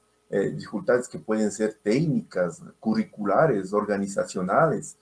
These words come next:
que pudiera tener la realidad virtual para su aplicación en los contextos de formación universitaria.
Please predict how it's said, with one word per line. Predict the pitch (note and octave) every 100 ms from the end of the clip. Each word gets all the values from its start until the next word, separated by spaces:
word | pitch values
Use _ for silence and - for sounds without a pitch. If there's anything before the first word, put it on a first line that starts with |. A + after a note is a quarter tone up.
| _ _ _ _
que | B2
pudiera | - A2 C#3+ E3
tener | E3 A2+ D#3+
la | D#3
realidad | A2+ G#2+ A2 A#2
virtual | G#2+ - C3+ C#3+ - _ _ _
para | - A2 G#2+
su | G#2+
aplicación | - G#2+ - G2 C#3 D3+ D3+ -
en | G#2+ G2
los | F#2+ -
contextos | - - F#3+ - D#3 - - D3+ - -
de | G#2 G2 F#2+
formación | - G2 F#2+ - B2 G#2+
universitaria. | F2+ F2+ - - F#2+ E2